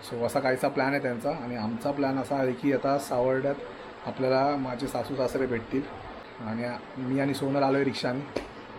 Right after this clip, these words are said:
इथे. So, आपण जाऊ आता सावर्डा हायवेपर्यंत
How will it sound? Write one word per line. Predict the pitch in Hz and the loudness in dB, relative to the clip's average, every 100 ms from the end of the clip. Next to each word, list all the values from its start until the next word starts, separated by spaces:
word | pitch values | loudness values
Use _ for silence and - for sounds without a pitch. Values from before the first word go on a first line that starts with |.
| 135 | -8
इथे. | 113 160 | -4 -4
So, | - - 135 120 117 123 120 | -4 -8 -6 -2 -2 -2 -4
आपण | 120 131 131 | -2 0 2
जाऊ | 127 135 | 2 4
आता | 135 131 | 2 2
सावर्डा | 127 123 131 135 | 2 4 4 0
हायवेपर्यंत | 117 - 120 123 139 135 135 131 | -2 -2 -2 0 0 0 -2 -2